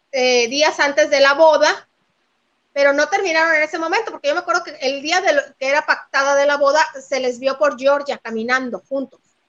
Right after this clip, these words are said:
a Bennifer. Terminaron, no lloren.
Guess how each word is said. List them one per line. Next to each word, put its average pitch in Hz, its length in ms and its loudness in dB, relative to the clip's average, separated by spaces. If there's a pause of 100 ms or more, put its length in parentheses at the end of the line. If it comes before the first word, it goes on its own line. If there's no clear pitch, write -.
a 214 100 -14
Bennifer. 226 380 -6 (760)
Terminaron, 294 800 4 (720)
no 330 200 -4
lloren. 220 480 -2